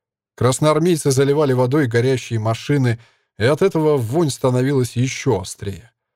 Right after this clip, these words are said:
В бою погибли четверо солдат, выделенных для охраны медицинского учреждения. Около десятка раненых,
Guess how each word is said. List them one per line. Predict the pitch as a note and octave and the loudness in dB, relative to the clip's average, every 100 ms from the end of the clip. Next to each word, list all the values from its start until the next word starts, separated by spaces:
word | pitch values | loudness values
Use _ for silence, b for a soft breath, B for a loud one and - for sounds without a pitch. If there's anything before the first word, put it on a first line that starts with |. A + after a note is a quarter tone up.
| _ _ _ _ | _ _ _ _
В | G#2+ | -6
бою | G2 B2+ D3+ G#3 | 0 0 0 0
погибли | D#3 C#3 E3+ D3 C#3 | 0 0 0 0 -2
четверо | - D3 - B2 | 0 -2 0 0
солдат, | A#2 A#2+ A#2 C3 C#3+ - | 0 -2 0 0 -2 -4
выделенных | G#2+ C3+ A#2+ A2+ A2+ A2 A2 F#2+ | -2 0 0 0 -2 -4 -4 -2
для | A2+ A#2+ | 0 0
охраны | - A#2 - C3 B2 | 0 -4 0 0 0
медицинского | G#2+ G#2+ A2 - A2+ - G#2+ | 0 -2 -2 -2 -4 -4 -4
учреждения. | A2 - A#2 A#2 A2+ G#2+ E2+ - _ _ _ _ - | -4 -4 -2 -2 -2 -4 -6 -16 _ _ _ _ -2
Около | D3 C#3+ C3 | 0 2 2
десятка | A#2 B2 - C3+ - A#2 | 2 0 0 -2 0 0
раненых, | C3+ A#2+ A2+ A2 | 2 0 -2 -6